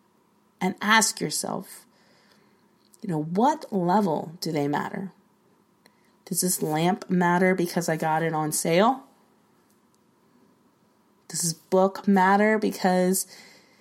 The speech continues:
it has a really cool cover, or the collection of them make me feel intellectual in my home? Or is it because this book has changed my life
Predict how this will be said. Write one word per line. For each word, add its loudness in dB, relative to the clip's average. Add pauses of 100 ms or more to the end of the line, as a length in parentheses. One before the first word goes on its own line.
(160)
it -4
has 0
a -4
really 2
cool -6
cover, -2 (440)
or -2
the -2
collection -2
of 0
them 4
make 0
me -4
feel -6
intellectual -4
in -2
my -4
home? 0 (1800)
Or 6
is 4
it 0
because 4
this 2
book 0
has 0
changed 0
my 2
life 0